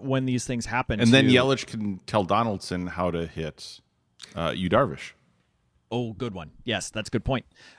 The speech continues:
Speaker 1: Um, because he, <laughs> 'cause he was like, "Any help you can give, brother." <laughs> Like, I'll need,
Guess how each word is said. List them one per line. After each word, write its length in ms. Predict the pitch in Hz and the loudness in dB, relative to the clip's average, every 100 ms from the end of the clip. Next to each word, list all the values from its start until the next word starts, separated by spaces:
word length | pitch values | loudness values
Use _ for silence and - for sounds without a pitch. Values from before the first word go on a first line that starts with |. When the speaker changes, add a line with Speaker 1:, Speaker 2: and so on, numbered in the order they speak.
| _ | _
Speaker 1:
Um, 400 | 127 123 113 110 - | 2 2 2 -2 -4
because 260 | 123 123 | -2 0
he, 460 | 120 120 - 175 - 113 | 0 -2 -2 -4 -4 -16
<laughs> 80 | - | -10
'cause 140 | 110 | 0
he 80 | 123 | 4
was 120 | 123 | 4
like, 140 | 123 | 4
"Any 160 | 120 127 | 2 2
help 240 | 127 127 | 2 2
you 80 | 135 | 0
can 100 | 113 | 0
give, 180 | 120 135 | 2 2
brother." 260 | 101 104 113 - - | 2 2 2 0 -16
<laughs> 200 | - 120 | -18 -10
Like, 140 | 101 | -8
I'll 80 | 107 | -6
need, 140 | 110 | -6